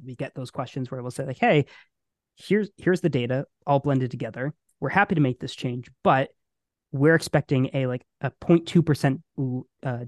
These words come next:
difference in your customer acquisition cost. And you sent us this email, super excited, thinking that you just found, like, a gold mine," which, like,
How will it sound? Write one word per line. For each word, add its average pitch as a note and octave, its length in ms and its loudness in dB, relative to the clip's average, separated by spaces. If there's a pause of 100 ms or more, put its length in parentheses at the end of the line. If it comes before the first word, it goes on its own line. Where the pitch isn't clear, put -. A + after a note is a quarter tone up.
difference B2+ 560 -4
in B2+ 240 -2
your B2 100 -4
customer C#3 320 -4
acquisition B2+ 380 -6
cost. A#2+ 400 -12 (100)
And B2 440 -6
you C#3+ 160 -2
sent C#3+ 200 2
us C3+ 140 0
this - 180 -8
email, C3 400 -2
super E3 360 2
excited, B2+ 440 -2
thinking C3 220 -6
that C3 120 -6
you C3 100 -4
just B2+ 180 -6
found, B2+ 160 -6
like, B2+ 140 -10
a C3 40 -10
gold A3 280 -4
mine," B2+ 260 -2
which, C#3 160 -6
like, - 180 -6